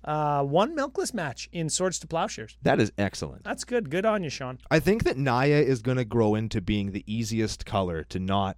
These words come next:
Speaker 2: hit the milk list, because if you don't play dinosaurs, you're basically safe.
Speaker 1: I guess so.
Speaker 2: 'Cause I feel like this whole, this is, like, an example of just a popularity of a tribe just warping the shit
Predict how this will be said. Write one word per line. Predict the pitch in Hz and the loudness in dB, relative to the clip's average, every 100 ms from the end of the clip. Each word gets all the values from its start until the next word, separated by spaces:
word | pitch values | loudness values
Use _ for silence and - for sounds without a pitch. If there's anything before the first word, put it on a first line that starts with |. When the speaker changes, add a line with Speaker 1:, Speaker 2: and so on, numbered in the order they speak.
| - | -10
Speaker 2:
hit | - 107 | -4 -2
the | 98 | -2
milk | 92 92 | -2 0
list, | 127 143 143 | 2 4 2
because | 120 117 | 2 2
if | 113 | 2
you | 110 | 4
don't | 107 104 | 2 2
play | 110 | 0
dinosaurs, | 98 95 98 117 135 139 123 | 2 2 0 0 4 4 4
you're | 107 | 4
basically | 101 92 - 82 | 2 0 -4 -6
safe. | - 65 - - - - - _ - | -6 -10 -16 -20 -20 -20 -20 _ -16
Speaker 1:
I | 113 | -10
guess | 110 135 - | -4 -2 0
so. | 113 101 - | -4 -8 -8
Speaker 2:
'Cause | - 117 | 0 4
I | 123 | 4
feel | 139 147 | 8 8
like | 147 143 | 8 6
this | - 135 | 2 -2
whole, | 104 117 120 123 | 0 2 4 2
this | 95 143 160 | 2 0 2
is, | 170 131 | 0 0
like, | 123 113 | -2 -4
an | |
example | 113 104 98 104 104 101 98 | -6 -8 -8 -8 -6 -4 -4
of | 92 95 90 87 | -4 -4 -6 -8
just | 95 - | -10 -8
a | |
popularity | - 107 104 98 95 101 98 | -4 -2 -2 -2 -2 -2 -4
of | 90 | -6
a | |
tribe | - 92 92 95 | -6 -4 -2 -4
just | 92 90 95 | -6 -8 -8
warping | 98 110 120 131 139 131 120 107 | -12 -8 0 2 2 2 -4 -6
the | 92 | -6
shit | 78 - - - 123 92 | -6 -6 -4 0 0 0